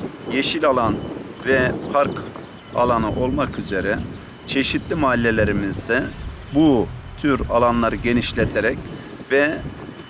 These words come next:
kullanıma hazır hale getirerek insanımızın hizmetine sunmak istiyoruz. Bunun için de özverili bir şekilde çalışan Park Bahçeler Müdürlüğümüze ve ekibine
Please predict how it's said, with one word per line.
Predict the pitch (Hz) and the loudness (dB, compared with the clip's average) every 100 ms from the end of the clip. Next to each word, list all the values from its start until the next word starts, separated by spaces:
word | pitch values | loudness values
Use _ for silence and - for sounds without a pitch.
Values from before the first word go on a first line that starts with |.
| - - | -18 -8
kullanıma | 135 135 139 143 147 127 | 0 4 4 4 4 2
hazır | 131 143 | 2 4
hale | 123 113 | 4 2
getirerek | 131 131 123 107 120 - - - - - - | 0 2 2 4 2 0 -8 -10 -10 -12 -4
insanımızın | 156 - 143 135 127 139 | -2 2 4 4 2 0
hizmetine | 127 135 127 127 127 | 0 -2 -2 0 -2
sunmak | 110 127 123 117 | -2 -2 -2 -2
istiyoruz. | - - 113 113 151 - - - - - - | -6 -2 0 2 0 -4 -6 -8 -10 -10 -4
Bunun | 156 165 | -2 0
için | 139 - 139 123 | 0 2 2 4
de | 131 156 175 - - - - - 127 | 4 2 0 -4 -6 -6 -8 -6 2
özverili | 143 135 151 156 151 | 2 4 2 2 0
bir | |
şekilde | 127 135 131 123 | 0 0 0 0
çalışan | 120 127 113 - 123 131 - - - - - | 0 0 0 2 0 0 -8 -12 -10 -10 0
Park | 143 - | 0 2
Bahçeler | 147 120 135 135 | 2 2 4 4
Müdürlüğümüze | 117 117 127 113 117 110 107 139 | 4 2 0 2 2 2 2 2
ve | 123 | 2
ekibine | 113 - 101 104 143 | 0 0 -2 2 0